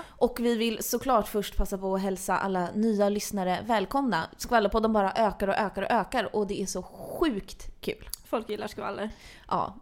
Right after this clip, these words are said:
Speaker 1: vare sig de vill erkänna det eller inte så gillar folk skvaller. Så är det ju bara.
Speaker 2: Mm.
Speaker 1: Mm. Det är ofta så tycker jag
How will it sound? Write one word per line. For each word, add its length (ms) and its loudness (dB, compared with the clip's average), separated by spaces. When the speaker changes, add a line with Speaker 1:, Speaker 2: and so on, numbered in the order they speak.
Speaker 1:
vare 400 6
sig 260 0
de 160 0
vill 260 2
erkänna 420 2
det 80 4
eller 260 0
inte 460 -4
så 160 -6
gillar 240 2
folk 240 -4
skvaller. 360 -2
Så 100 -2
är 120 6
det 60 4
ju 80 4
bara. 220 -2
Speaker 2:
Mm. 360 0
Speaker 1:
Mm. 180 -4
Det 80 0
är 60 4
ofta 240 0
så 140 0
tycker 220 -4
jag 220 2